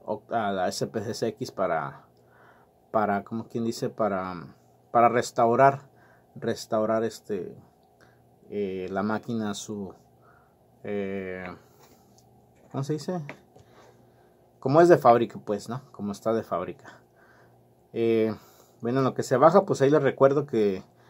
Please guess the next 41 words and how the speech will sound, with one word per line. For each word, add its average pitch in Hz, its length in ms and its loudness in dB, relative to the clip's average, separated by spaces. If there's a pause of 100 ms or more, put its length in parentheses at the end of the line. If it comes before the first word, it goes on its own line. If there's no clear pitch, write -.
(140)
ya 120 140 0
casi 135 240 2
llegamos 131 460 0
a - 20 -2
los 104 200 -2
nueve 110 200 -2
mil 139 180 0
suscriptores. 151 1080 2
A 92 60 2
ver 123 140 0
si 139 120 -4
llegamos 131 320 2
a - 20 -4
los 107 160 0
diez 107 100 -2
mil 127 140 -2
suscriptores 131 760 -2
antes 156 320 0
de 143 100 2
que - 120 -4
termine 135 560 -2
el 110 200 0
año. 131 340 -2 (760)
Estaría 107 300 -4
chido. 127 420 -2 (680)
Y 104 180 -2
este, 98 1120 -2 (1000)
pues 117 140 -12
sí, 139 120 2
ahí 151 80 2
le 151 140 4
vamos, 143 240 4
denle 143 180 2
like 139 240 2
a 147 40 -2
este 143 160 -2
video, 120 360 0
compártanlo 113 640 -4
con 139 180 -2
sus 139 160 -12
camaradas. 135 960 0